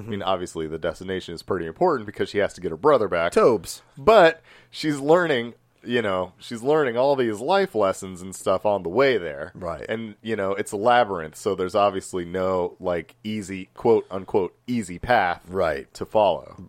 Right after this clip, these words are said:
Speaker 2: Exactly.
Speaker 1: So, you know, it's definitely, like, y-, the journey is more important than the destination in terms of, like, figuring out herself and figuring out, like, what,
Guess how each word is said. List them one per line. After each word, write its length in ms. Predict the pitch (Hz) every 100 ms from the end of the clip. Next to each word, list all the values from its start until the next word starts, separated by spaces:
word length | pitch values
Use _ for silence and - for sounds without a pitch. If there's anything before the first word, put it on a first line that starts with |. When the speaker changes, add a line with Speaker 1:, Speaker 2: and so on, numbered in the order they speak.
| -
Speaker 2:
Exactly. 520 | 110 135 127 - -
Speaker 1:
So, 500 | - 101 95 90 85 85
you 100 | 107
know, 220 | 80 78 - - -
it's 160 | 113 107
definitely, 460 | 127 127 117 104
like, 360 | 98 90 82 _ _ _ _ _ _
y-, 120 | 85 92 -
the 580 | 90 101 98 92 90 - _ - 90
journey 500 | 101 117 110 92 90
is 520 | 90 90 82 - -
more 320 | 95 92 90 87
important 400 | 87 92 85 85
than 160 | 82
the 80 | 85
destination 720 | 85 87 - 87 87 - 76 - _ _
in 160 | 104 104
terms 360 | 143 139 131
of, 160 | 110 98
like, 320 | 92 85 - _ _
figuring 540 | _ 107 90 87 85
out 260 | 82 78 -
herself 540 | 87 - 190 170 151
and 140 | 101 92
figuring 380 | 104 92 87 85
out, 200 | 80 76
like, 220 | 82 -
what, 320 | 95 92 -